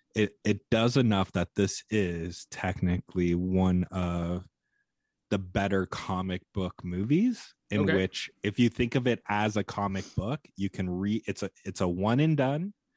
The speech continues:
Speaker 1: but it leaves just enough that if you wanna come back next month and read the next,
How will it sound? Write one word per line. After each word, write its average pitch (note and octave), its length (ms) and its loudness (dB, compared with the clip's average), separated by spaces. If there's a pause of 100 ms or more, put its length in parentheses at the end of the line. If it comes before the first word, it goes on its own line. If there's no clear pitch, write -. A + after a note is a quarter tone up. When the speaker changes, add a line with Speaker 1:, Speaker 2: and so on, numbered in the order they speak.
(920)
Speaker 1:
but F#2+ 140 -4
it F2+ 80 -6
leaves G#2+ 360 0
just A#2 300 -2
enough G#2+ 420 0
that F#2 160 -4
if F2 140 -12
you F#2 120 -6
wanna F#2 260 -8
come G#2 240 -6
back G2 340 -4
next G2 320 -4
month A2+ 320 -2
and F2+ 140 -4
read F#2 180 -8
the F2+ 80 -8
next, F#2 480 -10